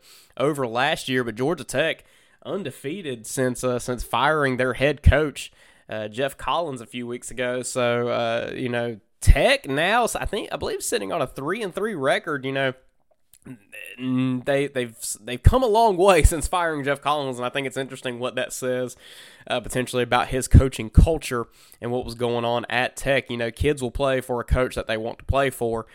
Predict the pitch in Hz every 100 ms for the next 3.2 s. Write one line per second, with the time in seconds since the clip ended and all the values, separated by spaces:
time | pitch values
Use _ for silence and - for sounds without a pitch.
0 | - - - 117 117 120 120 117 113 113
1 | 110 127 139 123 120 117 113 117 - 131
2 | 131 117 - 139 147 151 139 123 110 101
3 | 107